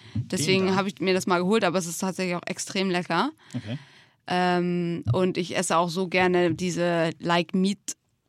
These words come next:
Speaker 1: Ersatzsachen, obwohl ich weiß, die sind jetzt nicht mega gesund im Sinne von, da ist viel Schrott drin, da sind viel Verdickungsmittel oder irgendwelche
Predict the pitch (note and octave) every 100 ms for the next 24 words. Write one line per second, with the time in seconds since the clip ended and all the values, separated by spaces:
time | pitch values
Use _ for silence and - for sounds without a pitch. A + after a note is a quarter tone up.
0 | _ - - F3 F3 C#4 - - D#3 D#3+
1 | D#3+ F3 E3 F3 F3+ D#3 - F3 E3+ F3
2 | - F3+ F3 E3 F3 - F3 E3+ F3 D#3
3 | E3 F3+ F#3 - E3 F3+ E3 E3+ E3+ D#3
4 | - - F#3 F3 - F#3 - E3+ F3+ F3
5 | E3+ D#3+ E3 F3 - - F3 E3+ E3+ -
6 | E3+ F#3 F3+ E3 F3+ F3 E3+ D#3 E3+ D#3+
7 | E3+ F3 F3 E3+